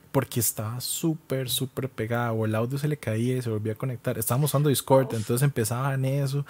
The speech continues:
Speaker 1: Entonces, bueno, fue un enredo que yo sé, "Sí, no, en este".
Speaker 2: Pobrecita la considero, porque,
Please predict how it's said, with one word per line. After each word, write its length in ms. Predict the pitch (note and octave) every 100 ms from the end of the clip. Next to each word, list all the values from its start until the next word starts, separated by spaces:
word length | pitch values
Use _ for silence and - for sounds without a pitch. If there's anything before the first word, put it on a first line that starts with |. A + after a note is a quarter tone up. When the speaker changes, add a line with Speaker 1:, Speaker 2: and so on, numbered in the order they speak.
| - - - - - - -
Speaker 1:
Entonces, 460 | C3+ D3 D3+ - - - -
bueno, 220 | E3+ C3 G2 -
fue 180 | - D3+
un 240 | F3 F#3
enredo 680 | F#3+ D3+ B2 B2 C#3 D#3+ E3
que 140 | B2
yo 100 | A#2
sé, 220 | A2+ G#2+
"Sí, 220 | G#2+ - B2
no, 320 | A#2 A2 G#2+ - -
en 240 | C#3+ D#3+
este". 560 | E3 D#3+ - - D#3+ D3+
Speaker 2:
Pobrecita 560 | F4 C#4 C4+ C#4+ B3+ B3
la 160 | A#3 -
considero, 580 | C4 C4 B3 B3 B3 A#3+
porque, 380 | - - C#4+